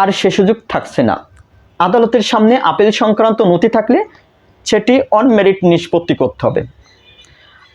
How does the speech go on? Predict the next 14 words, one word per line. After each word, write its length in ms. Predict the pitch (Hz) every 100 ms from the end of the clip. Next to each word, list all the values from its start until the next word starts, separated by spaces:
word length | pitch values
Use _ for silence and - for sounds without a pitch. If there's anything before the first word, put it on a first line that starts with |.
| 156
আপিল 280 | 170 226 233 208
দায়েরের 320 | 160 165 196 185
পর 140 | 160 131 - 151
আপিলকারী 480 | 214 214 214 214 220 160
বা 60 | 147 -
প্রতিপক্ষের 720 | 190 226 233 226 - 220 214 - 170
অনুপস্থিতির 680 | 175 170 170 - - 180 147
কারণে 260 | 123 107 113 - _ _ _ _ _ _ _ _ _ _
আপিল 320 | 170 175 220 226 214
মামলা 240 | 208 196 175
নিষ্পত্তিতে 520 | 170 - 220 233 233 226
বিলম্বিত 440 | 170 170 190 170 170 117
হতো। 180 | - 113 - _ _ _ - - 180
এখন 240 | 190